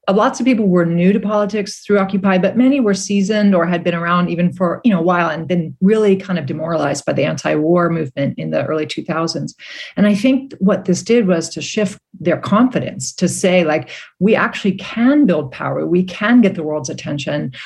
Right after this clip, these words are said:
Um, we should take ourselves more <laughs> seriously and dig in and, and take this on full time." And I think it laid the foundation for that confidence going in all of these different directions, whether it was Black Lives Matter, Standing Rock, Bernie Sanders, D S A, like, saying, "We're gonna, we're gonna go in our areas of work,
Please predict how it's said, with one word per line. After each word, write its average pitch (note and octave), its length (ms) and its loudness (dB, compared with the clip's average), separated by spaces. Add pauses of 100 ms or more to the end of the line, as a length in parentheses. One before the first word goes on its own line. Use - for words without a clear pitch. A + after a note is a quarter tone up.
(140)
Um, F3+ 180 6
we G#3 100 6
should G3 180 -2
take F3+ 200 2
ourselves E3+ 400 -2
more E3 180 -4
<laughs> - 120 -6
seriously A3 520 2
and E3+ 300 0
dig F#3 220 2
in F#3 440 2 (320)
and, F3 180 2
and F#3+ 200 4
take G3 240 0
this F#3+ 160 0
on F3 240 2
full E3 220 -2
time." D#3+ 360 -2
And E3+ 120 0
I F3+ 160 0
think G3+ 200 2
it G3 160 2
laid F#3 260 4
the F3+ 80 2
foundation F3 720 0
for D#3+ 360 0
that E3+ 220 -4
confidence F#3+ 520 -2
going E3+ 320 -2
in D#3 80 -4
all A3+ 180 2
of A3 100 4
these E3+ 160 0
different D3+ 280 -8
directions, D3 460 -6
whether D#3 220 0
it C#3 80 0
was D3+ 180 -4
Black D3 240 -2
Lives D3 200 -4
Matter, D3+ 260 -4
Standing D#3 420 -6
Rock, D#3 380 -4 (520)
Bernie E3+ 240 -2
Sanders, E3 500 0 (240)
D F#3 140 4
S F#3 180 0
A, E3 500 -2
like, F3+ 140 0
saying, G3 300 4
"We're A3+ 140 2
gonna, A#3 420 2
we're G3+ 180 2
gonna G#3+ 180 0
go F#3+ 260 2
in F#3+ 100 0
our E3+ 180 -2
areas E3+ 380 -4
of C#3+ 100 -6
work, D#3 240 0